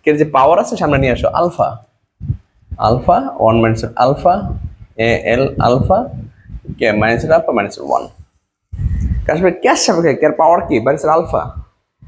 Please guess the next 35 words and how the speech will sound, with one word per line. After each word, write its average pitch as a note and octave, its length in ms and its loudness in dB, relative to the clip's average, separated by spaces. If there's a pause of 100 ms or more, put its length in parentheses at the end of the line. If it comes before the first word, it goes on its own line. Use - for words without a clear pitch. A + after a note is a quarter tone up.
(100)
আলফা D#3+ 220 0
সামনে C#3+ 260 4
আসবে, A#2 160 6
ওয়ান C3+ 180 4
মাইনাস F3 160 2
আলফা, D#3 340 2
এ D#3+ 240 4
এল F#3 80 4
আলফা, G#3 360 4
কে B2+ 400 0 (880)
আলফা E3+ 680 0
মাইনাস G#2+ 280 0
ওয়ান। F#2 380 -2 (960)
তাহলে C3+ 140 4
দেখো D3+ 180 2
এমনিতেই D3+ 560 0
এটা F3 340 0
মাইনাসে B2 380 -2
চলে A#2 220 0
আসছে, - 260 -2 (220)
less A2+ 320 0
than G#2+ 120 0
zero G2+ 140 -6
দিতে G2+ 180 -8
পারো, G#3+ 220 2 (560)
অর্থাৎ G2 340 0 (480)
ঋণাত্মক, A2+ 480 0 (280)
এই A#2 140 0
পদটা A#2 260 -2
পুরো B2+ 420 0
পদটা B2+ 260 -2
কি - 100 2
মাইনাসে A2+ 320 0
চলে G#2 180 -8
আসছে - 260 -12